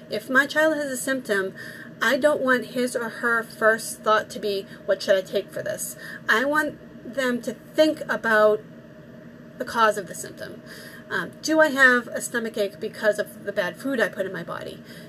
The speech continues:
Do I have a headache because I need more water? Am I grumpy, uh, because I didn't sleep well last night?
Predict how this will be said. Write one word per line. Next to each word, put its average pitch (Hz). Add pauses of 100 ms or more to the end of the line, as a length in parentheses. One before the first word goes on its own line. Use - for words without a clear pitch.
(120)
Do 214
I 202
have 202
a 208
headache 302
because 233
I 220
need 208
more 202
water? 196 (960)
Am 254
I 247
grumpy, 247
uh, 180
because 226
I 208
didn't 220
sleep 330
well 233
last 175
night? 175